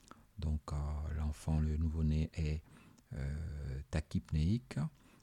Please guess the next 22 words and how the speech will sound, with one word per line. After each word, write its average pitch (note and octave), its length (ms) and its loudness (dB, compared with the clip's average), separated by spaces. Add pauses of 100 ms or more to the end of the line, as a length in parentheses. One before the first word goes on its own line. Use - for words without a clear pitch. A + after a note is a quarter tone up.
(140)
et D2 100 -2
présente F2 460 0
des D#2+ 140 0
signes F#2+ 360 2
de D#2 80 2
lutte. B1+ 360 -4 (680)
Autre G#2 400 2
forme, F2 560 2
des E2 200 0
affections G2 520 2
neuromusculaires, A2+ 920 4
par - 120 -4
exemple E2 320 -2
la D2+ 80 0
myopathie. F#2 880 4
Dans - 140 -4
ce - 160 -6
contexte-là, D2+ 800 -4
il F2 80 0
existe D#2+ 420 -6
des E2+ 160 -2 (800)
antécédents D#2 1160 0